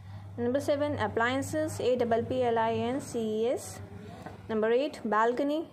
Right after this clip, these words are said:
B A L C O N Y, balcony. Number nine, terrace. T E R R A C, terrace. Number ten, permission.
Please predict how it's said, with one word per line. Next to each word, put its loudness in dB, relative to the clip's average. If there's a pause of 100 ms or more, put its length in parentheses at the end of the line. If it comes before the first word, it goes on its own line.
(100)
B 0
A 2
L 0
C -2
O 2
N 0
Y, 2
balcony. 0 (720)
Number 2
nine, 2
terrace. 2
T -6 (240)
E 2
R 2
R 2
A 2
C, -4
terrace. -2 (300)
Number 2
ten, 0 (160)
permission. 0